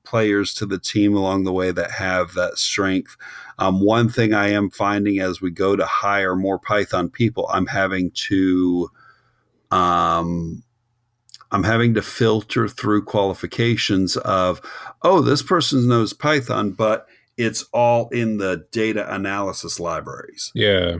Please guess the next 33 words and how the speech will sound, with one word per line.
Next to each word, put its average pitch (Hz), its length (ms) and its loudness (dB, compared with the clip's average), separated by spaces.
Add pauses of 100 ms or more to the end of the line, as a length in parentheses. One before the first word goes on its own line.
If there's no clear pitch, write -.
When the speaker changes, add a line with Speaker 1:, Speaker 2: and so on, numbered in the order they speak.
Speaker 1:
Um, 90 440 -4
it's 101 300 -4
not 113 260 2
on 139 280 4
the 110 80 4
Django 92 560 2
side. - 420 -6
So 101 380 0
I'm, 104 340 -2
I'm 101 180 -2
having 110 440 0
to, 92 320 0 (880)
I, 110 80 0 (100)
I, 117 260 0
it's 117 240 2
hard 123 800 2 (360)
to, 117 280 0
to 127 320 0
filter 123 600 2
that 85 260 -2
way, 78 320 -6 (380)
um, 95 180 -2
'cause 98 220 -2
you 98 80 -8
can't 127 340 -4
say 101 220 -2
Python. 92 400 -6
Now, 101 80 -2
I 101 80 0
can 135 320 0
search 110 320 0
on 92 180 0
Django, 95 680 -2